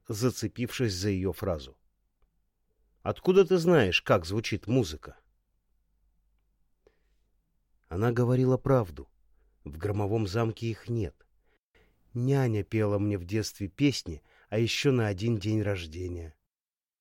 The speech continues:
Принцесса подтянула руки к груди, сосредоточенно глядя перед собой в одну точку. «По-моему, мне исполнялось одиннадцать.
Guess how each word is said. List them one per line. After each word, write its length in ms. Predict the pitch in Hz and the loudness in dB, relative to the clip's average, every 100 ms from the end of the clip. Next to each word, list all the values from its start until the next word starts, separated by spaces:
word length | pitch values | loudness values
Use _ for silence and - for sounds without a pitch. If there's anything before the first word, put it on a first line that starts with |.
| _ _ _ _ _ _ _ _ _ _ _ _ _ _ | _ _ _ _ _ _ _ _ _ _ _ _ _ _
Принцесса 580 | 120 113 - 139 - 120 | -2 -2 2 0 2 -2
подтянула 600 | 131 - - 123 120 117 | -2 -2 0 2 4 4
руки 260 | 113 - | 2 0
к 60 | 95 | -4
груди, 520 | 90 107 95 117 120 - _ _ - | -2 -2 -2 -2 -4 -8 _ _ -6
сосредоточенно 920 | - 117 120 117 160 139 - 120 113 | -4 -2 2 4 4 2 2 2 2
глядя 340 | 107 123 110 | 4 4 4
перед 240 | 113 107 | -2 -4
собой 340 | - 110 104 120 | -2 -2 2 2
в 80 | 104 | 2
одну 260 | 90 107 | 0 -4
точку. 560 | 101 98 85 - - - _ _ _ _ _ _ _ _ _ _ _ _ _ _ _ _ _ | -4 -6 -6 -10 -16 -20 _ _ _ _ _ _ _ _ _ _ _ _ _ _ _ _ _
«По-моему, 520 | - 107 131 135 120 117 | -2 4 6 6 6 4
мне 240 | 110 110 | 4 2
исполнялось 680 | 104 - 107 110 107 101 - | 2 -2 0 0 0 -2 -4
одиннадцать. 720 | 110 113 95 80 - - - | -4 -4 -4 -6 -14 -18 -20